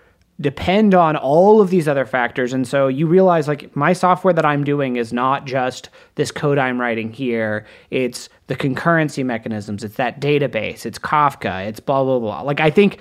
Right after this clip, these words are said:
I think this is just a reality that's really faced. And I, I do think there's an argument to be made that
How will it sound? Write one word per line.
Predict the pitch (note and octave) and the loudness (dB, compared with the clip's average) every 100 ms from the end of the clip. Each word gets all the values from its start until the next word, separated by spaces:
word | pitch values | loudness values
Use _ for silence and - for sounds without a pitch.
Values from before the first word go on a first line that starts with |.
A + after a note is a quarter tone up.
| - - - | -20 -16 0
I | E3 | 4
think | B3+ | 4
this | D4+ | 4
is | C#4+ | 2
just | A#3 G3 | 2 2
a | |
reality | F3 D#3+ D3 D3+ D3 | 4 4 4 4 2
that's | C#3 C3 | -2 0
really | D#3 D3+ | 2 2
faced. | - B2+ E3+ | 2 -2 2
And | A3+ | 2
I, | A#3+ A#3 | 2 2
I | G3 | 2
do | G#3+ B3 | 4 2
think | B3+ | 2
there's | G3+ F#3 | 2 2
an | E3+ | 2
argument | E3+ C3 C#3 D3+ D3+ C#3+ | 0 -2 0 0 0 -2
to | - | -4
be | C3 | -2
made | A#2 A2 B2 B2+ B2 | -2 -2 -2 -2 -2
that | A#2 A2+ A2+ | 0 0 -4